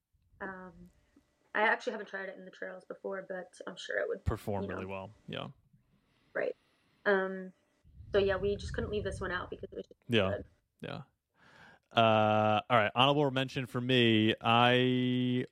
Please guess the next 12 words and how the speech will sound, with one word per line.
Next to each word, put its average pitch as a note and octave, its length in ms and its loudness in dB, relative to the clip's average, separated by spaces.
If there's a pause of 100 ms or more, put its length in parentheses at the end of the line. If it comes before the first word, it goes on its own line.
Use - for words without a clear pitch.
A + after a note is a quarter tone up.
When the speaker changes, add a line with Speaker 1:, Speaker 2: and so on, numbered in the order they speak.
Speaker 2:
also A#2+ 840 6
forgot A2 540 0
to A#2 80 0
grab A2 240 4
it G#2+ 100 -4
from A2+ 120 -2
the G#2 100 2
closet, G#2 540 2 (120)
uh, G#2 200 4
before G#2 280 2
we G2+ 120 4
started. G2 580 4